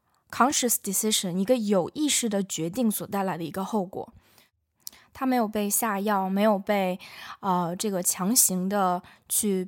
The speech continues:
逼迫做出一些行为，所以他所做出来的行为和他要承担的后果，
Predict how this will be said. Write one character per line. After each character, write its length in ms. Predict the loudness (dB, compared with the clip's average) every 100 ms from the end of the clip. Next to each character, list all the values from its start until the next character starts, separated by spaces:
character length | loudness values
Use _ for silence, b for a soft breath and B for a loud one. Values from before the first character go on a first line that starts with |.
| -6
逼 180 | -6 -6
迫 320 | -2 -2 -2
做 200 | -4 -6
出 160 | -4
一 40 | -4
些 160 | -2
行 300 | -2 -2 -4
为， 180 | -4 -4
所 220 | -4 -2
以 140 | -2 -2
他 280 | -4 -2 -2
所 400 | -2 -4 -8 -10 B -6
做 100 | -4
出 120 | 0
来 140 | 0
的 40 | 2
行 260 | 0 0
为 140 | -2 -4
和 160 | -6
他 220 | -8 -2 0
要 120 | 0
承 220 | -4 -4
担 120 | -2
的 100 | -2
后 180 | -2 -4
果， 260 | -2 -4